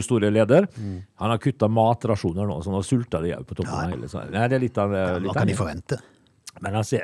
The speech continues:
Speaker 1: jeg blir jo altså så, for de bildene her nå.
Speaker 2: De har jo fine uniformer, så tenker jeg, hva kan, mer kan de forvente?
Speaker 1: Du, jeg skulle love deg, de er slikka, altså.
Speaker 2: Ja, ja, ja.
Speaker 1: Eh, i sikkert god gammeldags, eh, vadmelstoff.
Speaker 2: Mm.
Speaker 1: Eh,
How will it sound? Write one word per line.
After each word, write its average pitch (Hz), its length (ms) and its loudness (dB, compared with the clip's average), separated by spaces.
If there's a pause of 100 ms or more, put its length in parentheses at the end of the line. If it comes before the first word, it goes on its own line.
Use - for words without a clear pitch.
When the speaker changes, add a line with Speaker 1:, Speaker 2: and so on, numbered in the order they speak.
Speaker 1:
jeg 95 180 -2
blir 92 140 -4
jo 87 80 -4
altså 117 240 -4
så, 92 140 -2
for 87 100 -2
de 101 80 2
bildene 92 380 -2
her 92 80 -2
nå. 135 80 2 (160)
Speaker 2:
De 98 100 0
har 95 80 2
jo 104 80 2
fine 98 240 2
uniformer, 98 560 -2
så 95 80 -8
tenker 101 160 0
jeg, 87 80 -4
hva 85 160 -2
kan, 90 160 -4
mer 78 160 -6
kan 92 160 -4
de 78 80 -6
forvente? 101 400 -2
Speaker 1:
Du, - 160 -20
jeg - 140 -8
skulle 92 180 2
love 82 220 0
deg, 85 180 -6
de 85 240 -10
er 90 160 0
slikka, 92 300 -4 (100)
altså. 101 240 2
Speaker 2:
Ja, 98 60 2
ja, 95 160 0
ja. - 420 -12 (320)
Speaker 1:
Eh, 104 480 2
i - 80 2
sikkert 98 400 -4
god 95 240 0
gammeldags, 101 540 -2
eh, 98 100 2
vadmelstoff. 98 880 0 (160)
Speaker 2:
Mm. 92 240 -8 (180)
Speaker 1:
Eh, 90 420 -8